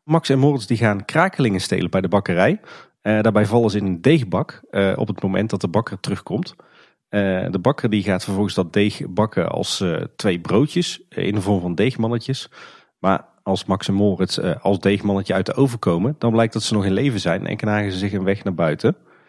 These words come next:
En het is pas wanneer ze graan willen gaan stelen bij boer Mekke, dat ze eindigen als, eh,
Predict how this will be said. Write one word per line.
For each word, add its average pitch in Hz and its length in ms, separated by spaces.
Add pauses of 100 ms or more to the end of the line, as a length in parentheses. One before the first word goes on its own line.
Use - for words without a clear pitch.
(300)
En - 100
het 98 120
is 104 100
pas 117 240
wanneer 95 260
ze 87 160
graan 117 340
willen 110 200
gaan 95 160
stelen 90 340
bij 87 220
boer 90 260
Mekke, 165 340 (400)
dat 113 160
ze - 100
eindigen 127 380
als, - 200
eh, 107 160